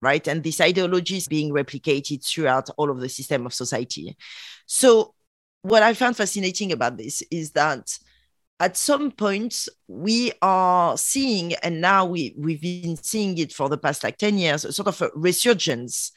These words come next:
of far-right ideas with Le Pen, of course, Trump,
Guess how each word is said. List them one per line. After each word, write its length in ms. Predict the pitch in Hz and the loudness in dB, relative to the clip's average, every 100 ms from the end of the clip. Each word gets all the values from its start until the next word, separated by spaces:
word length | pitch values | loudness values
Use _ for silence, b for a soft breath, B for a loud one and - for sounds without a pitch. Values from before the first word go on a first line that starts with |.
| B B B - | B B B 0
of 320 | 170 156 151 - - - - | 4 4 4 -4 -16 -16 0
far-right 640 | 170 156 151 147 139 - - - | 4 6 6 2 0 -6 -12 -6
ideas 640 | 135 131 175 180 160 147 | -6 -2 2 4 4 0
with 160 | 135 117 | -6 -6
Le 80 | 131 | -6
Pen, 580 | - - 180 170 170 165 | -4 2 4 6 4 2
of 160 | 139 - | -4 -6
course, 220 | 120 - | -10 -4
Trump, 480 | - 180 170 165 | 4 4 4 0